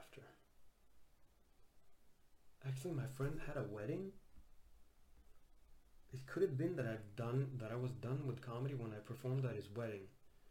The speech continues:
Because in my mind right now, when I remember that I hadn't done comedy for some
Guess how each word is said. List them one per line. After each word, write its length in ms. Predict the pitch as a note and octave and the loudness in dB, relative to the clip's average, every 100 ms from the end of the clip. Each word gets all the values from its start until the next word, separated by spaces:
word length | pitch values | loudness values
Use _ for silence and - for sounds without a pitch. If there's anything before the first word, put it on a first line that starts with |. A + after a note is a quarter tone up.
| - - - - - - - - - - - - | -18 -18 -16 -16 -16 -16 -16 -16 -18 -20 -20 -8
Because 440 | A#2+ - B2+ - - - - - - - - - - - - - - - - - - - - - | -4 0 0 -2 -6 -12 -20 -20 -20 -20 -20 -20 -20 -18 -18 -20 -20 -20 -20 -20 -20 -18 -18 4
in 160 | C3+ B2+ | 8 10
my 140 | A#2+ | 8
mind 320 | B2 C#3+ C#3 | 6 6 8
right 200 | B2+ B2+ | 6 6
now, 200 | C3 C3+ | 6 6
when 200 | C3 B2 | 6 6
I 40 | B2 | 6
remember 440 | B2 A#2+ A#2+ B2 | 4 4 4 4
that 180 | A#2 A2 | 4 2
I 240 | G2+ G2 | 0 -2
hadn't 260 | A#2 B2 A2+ | -2 0 0
done 240 | A#2 B2 | 2 2
comedy 420 | C3 A#2 A#2+ B2+ | 2 2 4 4
for 320 | A#2+ - A2 G#2 | 2 2 0 0
some 640 | - - A#2 A#2 A2 G#2+ | -2 -4 0 0 0 0